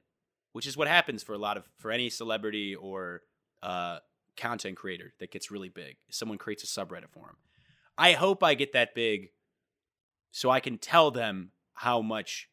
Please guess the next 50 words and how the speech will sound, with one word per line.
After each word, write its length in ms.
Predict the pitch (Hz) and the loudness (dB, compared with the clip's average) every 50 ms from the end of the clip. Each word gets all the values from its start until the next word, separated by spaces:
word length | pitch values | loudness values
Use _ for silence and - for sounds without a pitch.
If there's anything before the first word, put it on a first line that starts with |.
| _ _ | _ _
how 140 | - 131 | 0 0
big 260 | 127 104 139 131 110 120 - - | 2 2 2 0 0 -2 -6 -8
of 160 | - 117 98 | -12 -12 -10
losers 440 | 101 98 110 113 104 92 92 92 90 | -8 -6 -4 -4 -4 -6 -10 -12 -12
they 120 | 95 87 | -12 -12
are 240 | 78 73 71 - - _ _ _ _ _ _ | -12 -12 -14 -16 -18 _ _ _ _ _ _
on 140 | - 104 98 | -8 -6 -6
a 100 | 95 92 | -6 -8
regular 320 | 90 92 90 90 90 87 | -8 -10 -10 -10 -14 -16
basis. 500 | 85 - - - - - - - - - - _ _ _ _ _ _ _ | -18 -20 -20 -20 -20 -20 -18 -18 -20 -20 -20 _ _ _ _ _ _ _
And 120 | - 135 147 | -4 0 2
maybe 180 | 175 190 190 | 4 4 4
it'll 80 | 202 185 | 4 0
become, 220 | 170 156 - 175 165 | 0 0 0 0 0
like, 100 | 156 139 | 0 0
a 40 | 139 | 0
fun 200 | - 156 147 139 | 0 0 0 0
little 140 | 135 135 127 | 0 -2 -2
game. 420 | 107 123 120 110 101 92 87 - _ _ _ _ _ _ _ _ _ _ _ | -2 -2 -2 -2 -4 -8 -14 -20 _ _ _ _ _ _ _ _ _ _ _
Like, 140 | - 131 135 | -2 0 2
I 100 | 143 143 | 4 4
go, 140 | 139 151 165 | 4 4 4
"Okay, 240 | 202 202 226 220 214 | 4 4 4 6 6
I'm 80 | 196 190 | 6 6
gonna, 200 | 185 185 175 156 | 4 2 2 2
I'm 120 | 131 156 160 | 2 0 0
gonna 160 | 165 160 151 | 0 -2 -2
take 160 | 139 165 160 | -4 -6 -4
a 40 | 151 | -2
look 160 | 147 151 151 | -2 0 -2
at 60 | 147 143 | -2 -4
the 60 | 131 | -6
top, 280 | 101 - - 151 143 123 | -10 0 2 2 2 2
most 200 | 139 135 - - | 0 -4 -6 0
top 380 | - 147 143 135 - - _ _ _ _ _ _ _ _ _ - | 4 4 4 4 2 -2 _ _ _ _ _ _ _ _ _ -4
upvoted 560 | - 143 - - 143 139 135 135 131 120 - | -4 -4 -2 0 2 4 4 4 2 2 0
posts 320 | - 139 139 135 123 - | -2 -2 -2 0 0 -2
on 80 | 123 120 | -4 -2
my 80 | 120 117 | -2 -4
subreddit 400 | - - 135 123 120 117 107 98 | -2 -4 -4 -2 -2 -4 -4 -4
today." 360 | - 104 95 92 92 87 90 - _ _ _ _ _ _ _ | -4 -6 -6 -4 -6 -8 -10 -14 _ _ _ _ _ _ _
And 120 | - 110 | -8 -4
as 240 | 104 123 127 131 123 | -2 0 0 0 0
I'm 140 | 127 120 113 | -2 -2 -2
doing 240 | 104 123 120 113 107 | -2 -2 -2 0 0
that, 160 | 107 101 101 | 2 2 2
I'm 120 | 98 98 90 | 0 -2 -4
just 240 | 101 95 - - _ _ _ _ _ _ _ _ _ _ _ _ _ _ _ _ _ | -8 -8 -10 -12 _ _ _ _ _ _ _ _ _ _ _ _ _ _ _ _ _
viciously 520 | - 98 110 120 - - 113 - - 107 98 | -12 -6 -4 -2 -2 -2 -2 -2 -2 -2 -2
mocking 640 | 95 98 101 101 98 95 - - 92 92 92 87 | 0 0 2 2 2 0 -2 -6 -10 -10 -12 -16